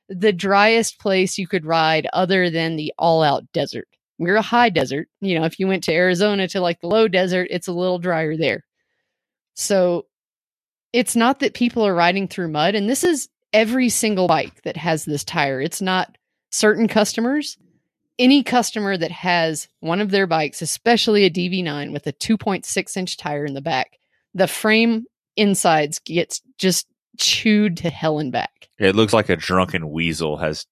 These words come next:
Speaker 2: like, lived back there.
Speaker 1: Right. So I emailed their warranty department and I said, "Hey,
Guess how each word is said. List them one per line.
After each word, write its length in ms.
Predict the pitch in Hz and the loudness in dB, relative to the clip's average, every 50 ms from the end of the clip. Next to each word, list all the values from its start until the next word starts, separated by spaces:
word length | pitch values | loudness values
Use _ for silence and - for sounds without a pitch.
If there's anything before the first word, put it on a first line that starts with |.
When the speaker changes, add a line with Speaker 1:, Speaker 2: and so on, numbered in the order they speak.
| _ _ | _ _
Speaker 2:
like, 300 | 87 87 82 80 85 - _ | -6 -4 -2 -2 -4 -6 _
lived 400 | - 82 82 85 87 82 82 - | -12 -6 -2 -2 -2 -2 -4 -6
back 260 | 80 73 76 76 _ | -8 -8 -8 -10 _
there. 260 | - 76 73 82 95 _ _ _ _ _ _ _ - | -8 -8 -8 -8 -10 _ _ _ _ _ _ _ -4
Speaker 1:
Right. 320 | 185 190 175 151 - - _ _ _ _ _ _ _ _ _ _ - | 0 2 2 2 0 -6 _ _ _ _ _ _ _ _ _ _ -6
So 240 | - - 226 214 | 0 2 2 4
I 160 | 202 196 214 262 | 4 4 4 2
emailed 380 | 262 240 214 208 202 202 185 | 2 0 0 0 0 0 0
their 140 | 208 202 208 | -2 -2 -2
warranty 320 | 214 240 247 226 - - | -2 -2 -2 -4 -6 -8
department 480 | 160 160 - - 151 131 - - 147 - _ _ _ _ _ - | -10 -8 -6 -6 -8 -8 -8 -12 -16 -16 _ _ _ _ _ -8
and 140 | - 175 175 | -4 -2 -2
I 100 | 165 165 | 0 -2
said, 340 | 165 - - 175 165 160 156 | -2 -2 -2 0 0 0 -2
"Hey, 460 | 165 151 208 254 247 233 214 196 - | -2 -2 0 2 2 2 2 0 -4